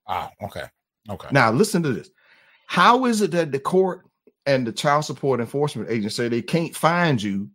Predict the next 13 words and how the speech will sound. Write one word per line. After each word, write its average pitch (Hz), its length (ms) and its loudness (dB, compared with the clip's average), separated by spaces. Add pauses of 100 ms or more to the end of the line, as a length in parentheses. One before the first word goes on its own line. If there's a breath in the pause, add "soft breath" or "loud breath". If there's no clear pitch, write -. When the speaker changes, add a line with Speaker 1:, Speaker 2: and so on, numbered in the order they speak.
Speaker 2:
when 135 200 2
you 214 200 2
are 107 80 2
already 156 680 2
in 123 100 0
state 208 520 -6
custody? 92 500 -8 (360 soft breath)
This 302 160 0
Speaker 1:
Right. 220 80 4
Speaker 2:
is 180 100 4
one 180 240 4
of 139 80 4
the 123 160 2